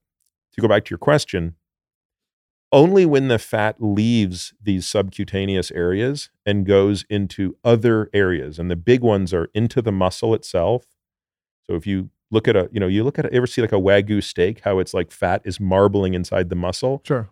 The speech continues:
Speaker 1: Well, we do that too. And that's really problematic. That's what leads to insulin resistance, which I'm sure we'll talk about. If the fat starts to surround the organs in your body, if the fat builds up inside your liver,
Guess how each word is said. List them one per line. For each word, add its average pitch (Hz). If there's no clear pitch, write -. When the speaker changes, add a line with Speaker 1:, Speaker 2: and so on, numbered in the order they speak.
Speaker 1:
Well, 110
we 127
do 123
that 98
too. 80
And 92
that's 107
really 95
problematic. 69
That's 113
what 107
leads 101
to 110
insulin 104
resistance, 78
which -
I'm 87
sure 95
we'll 85
talk 80
about. 67
If 110
the 104
fat 104
starts 107
to 107
surround 92
the 90
organs 104
in 92
your 90
body, 85
if 95
the 101
fat 95
builds 104
up 95
inside 104
your 95
liver, 90